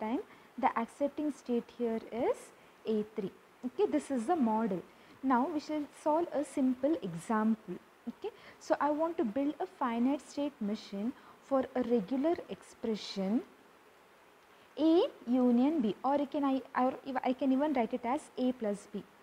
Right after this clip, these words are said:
Okay, so how to build a finite state machine for the given regular expression? So you can see this, this is of the form L of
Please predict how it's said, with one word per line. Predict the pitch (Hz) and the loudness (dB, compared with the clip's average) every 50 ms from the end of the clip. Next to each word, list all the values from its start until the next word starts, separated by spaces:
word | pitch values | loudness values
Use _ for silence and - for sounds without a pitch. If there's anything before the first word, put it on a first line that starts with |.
| - - - | -18 -16 -16
Okay, | 254 - 392 381 - | -10 -8 -8 -6 -4
so | - | -4
how | 311 254 277 269 285 320 311 - | -4 0 2 2 2 2 2 2
to | - 403 | 2 2
build | 311 226 202 254 254 254 247 247 | 2 2 2 2 2 2 2 0
a | - 233 | -4 -8
finite | - - - 233 226 226 233 247 269 311 - - | -8 -8 -8 -6 -4 -2 -2 -2 -2 -2 -6 -10
state | - - 254 247 247 240 - | -10 -6 -4 -4 -4 -4 -6
machine | 214 208 208 202 - 254 262 277 - | -6 -6 -6 -6 -6 -6 -8 -6 -4
for | 247 220 | -4 -4
the | 202 - 226 269 370 - - - - - - 254 | -4 -4 -4 -6 -6 -8 -14 -20 -20 -10 -8 -2
given | 214 294 302 294 359 359 302 | -2 0 0 2 0 0 2
regular | 233 226 180 - 214 247 254 247 | 0 -2 -2 0 -2 -2 -2 -2
expression? | - 208 - - - - 208 190 - - 196 190 - - - - - - | -4 -10 -12 -14 -12 -12 -10 -10 -10 -12 -16 -18 -18 -20 -20 -20 -20 -14
So | - - 370 | -2 2 2
you | 370 | 2
can | 370 370 359 359 359 | 2 2 -2 -4 -4
see | 262 - - 349 349 381 381 247 - | -6 -2 0 2 4 4 2 2 -2
this, | 214 202 208 247 247 - - - 220 208 | -4 -4 -2 -4 -4 -8 -12 -16 -12 -4
this | - 320 330 - - - - | -4 -4 -4 -4 -8 -2 0
is | 349 370 339 - - - - - | 0 0 0 -2 -10 -16 -8 -6
of | 233 226 214 - - - - | -4 -4 -4 -8 -12 -8 -2
the | - 262 277 269 - - - | -2 0 0 -2 -8 -14 -6
form | - 254 233 214 196 190 202 240 320 - - - - - - - - - - | -2 -2 -2 0 -2 -2 -2 -4 -4 -6 -14 -20 -20 -20 -20 -20 -20 -8 -2
L | - 262 277 285 - - | 0 0 0 0 -2 -2
of | 320 359 381 | -2 -2 -2